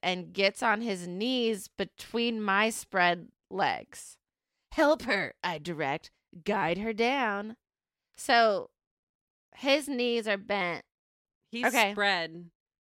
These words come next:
Speaker 2: so that Jake can be in between his legs and her legs.
Speaker 1: So he's, uh, legs, legs
Speaker 2: <laughs>
Speaker 1: open. She's on top facing him.
Speaker 2: Legs open.
Speaker 1: Is this when they double D? Are they d-, oh my God. Woo. "Help her," I direct. "Guide her down."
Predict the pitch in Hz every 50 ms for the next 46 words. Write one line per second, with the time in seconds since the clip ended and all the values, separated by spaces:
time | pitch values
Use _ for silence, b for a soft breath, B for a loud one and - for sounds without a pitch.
0 | _ - 208 196 190 190 175 175 185 185 190 180 180 196 190 175 170 165 165 165
1 | 165 165 - - 175 165 160 165 170 165 156 151 143 135 139 143 143 - - 139
2 | 165 170 165 165 170 151 135 - 82 85 - - 220 220 226 262 254 269 269 254
3 | - - _ _ _ - 202 - - 202 233 240 254 262 254 - _ _ _ _
4 | 180 208 226 240 254 254 247 233 - 160 175 208 220 - - 208 190 185 185 196
5 | 180 - - - 247 233 233 240 233 226 208 208 220 - 233 196 185 226 - _
6 | 196 180 190 185 - 196 185 180 196 196 170 151 147 143 143 180 180 170 170 170
7 | 175 165 156 143 - 240 247 285 403 - 466 453 453 415 330 240 254 269 277 233
8 | 214 240 262 415 494 - _ _ _ _ _ _ _ _ _ _ _ _ _ -
9 | - 220 359 415 427 523 - - - 233 302 349 466 494 466 311 202 - 147 156
10 | 156 - 202 277 311 330 _ _ _ _ _ _ _ 370 349 480 480 427 427 415
11 | _ _ _ _ _ _ _ _ _ _ _ - 294 285 277 262 - 359 294 208
12 | - 214 214 185 202 185 170 196 - _ - 180 165 185 151 151 156 160 180 196
13 | 196 185 220 220 240 262 247 226 208 208 208 214